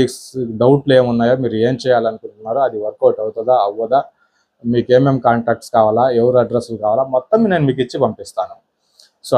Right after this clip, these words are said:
అర్థమైంది అనుకుంటాను। ఒక్కసారి నా ప్లేస్లో ఉండి ఆలోచించండి మీరు। అవతల పక్క నుంచి మీరు ఫోన్లు చేసి ఎలాంటి క్వశ్చన్స్ అడుగుతున్నారంటే, ఆ క్వశ్చన్కి అసలు ఏం చెప్పలేము, అలాంటి క్వశ్చన్స్ అడుగుతున్నారు। మీరు క్వశ్చన్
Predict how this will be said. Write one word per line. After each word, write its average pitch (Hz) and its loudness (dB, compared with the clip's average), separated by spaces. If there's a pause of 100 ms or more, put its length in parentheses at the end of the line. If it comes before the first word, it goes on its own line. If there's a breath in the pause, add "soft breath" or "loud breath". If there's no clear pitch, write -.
అర్థమైంది 135 2
అనుకుంటాను। 117 -4
ఒక్కసారి 165 2
నా 185 2
ప్లేస్లో 220 2
ఉండి 196 2
ఆలోచించండి 147 0
మీరు। 127 -10 (440)
అవతల 202 2
పక్క 220 0
నుంచి 175 -2
మీరు 175 4 (440)
ఫోన్లు 190 0
చేసి 170 0
ఎలాంటి 165 2
క్వశ్చన్స్ 156 -2
అడుగుతున్నారంటే, 139 -2 (920)
ఆ 139 0 (180)
క్వశ్చన్కి 240 0 (280)
అసలు 185 0 (580)
ఏం 226 2
చెప్పలేము, 175 4
అలాంటి 160 4
క్వశ్చన్స్ 170 0
అడుగుతున్నారు। 131 -2 (500)
మీరు 185 4
క్వశ్చన్ 196 2